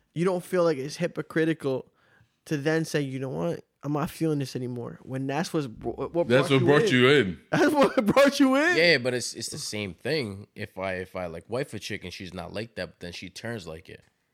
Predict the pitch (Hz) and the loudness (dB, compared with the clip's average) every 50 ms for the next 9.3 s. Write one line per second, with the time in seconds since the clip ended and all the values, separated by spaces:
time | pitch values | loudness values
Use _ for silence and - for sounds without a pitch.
0 | _ _ _ _ _ _ _ _ _ _ _ _ - - - _ _ - - - | _ _ _ _ _ _ _ _ _ _ _ _ -20 -20 -20 _ _ -20 -18 -12
1 | 104 110 107 107 104 101 98 101 104 113 139 165 160 170 180 170 165 - - 196 | -8 -8 -6 -6 -6 -6 -6 -6 -8 -8 -6 -4 -4 -2 -2 -2 -2 -2 -2 -2
2 | 170 147 139 147 160 175 175 156 160 151 143 147 - 151 139 - - 139 143 - | -2 -2 0 0 0 0 0 -2 -6 -6 -8 -8 -8 -8 -8 -8 -10 -14 -16 -12
3 | - 147 151 151 147 135 127 147 160 135 110 120 120 113 - 110 104 131 - - | -6 -4 -2 0 0 0 0 0 0 0 -2 -4 -4 -4 -6 -6 -6 -8 -8 -10
4 | 123 - - 131 120 113 101 127 110 98 95 - - 107 - - 92 - - - | -12 -10 -10 -10 -10 -8 -10 -10 -10 -10 -12 -12 -12 -12 -12 -12 -12 -14 -14 -12
5 | - 147 139 101 - - - - _ - 98 98 92 90 - - 113 110 107 101 | -10 -10 -10 -10 -10 -14 -20 -20 _ -12 -12 -10 -10 -10 -10 -10 -8 -8 -8 -8
6 | 92 - - 127 131 147 131 113 107 104 107 104 92 98 95 - - - 107 98 | -8 -10 -10 -10 -8 -6 -6 -6 -4 -4 -4 -6 -6 -8 -10 -10 -8 -8 -8 -6
7 | 101 101 95 98 98 107 107 - - - 139 147 147 - 117 101 - - 104 101 | -6 -6 -6 -6 -4 -4 -6 -6 -6 -6 -6 -6 -6 -6 -8 -8 -8 -8 -8 -6
8 | 98 98 98 95 98 92 92 - 98 92 85 - 95 98 95 90 85 82 _ - | -6 -4 -4 -4 -6 -10 -12 -10 -10 -10 -8 -6 -4 -4 -4 -4 -8 -10 _ -10
9 | 123 113 101 92 - | -8 -8 -8 -8 -12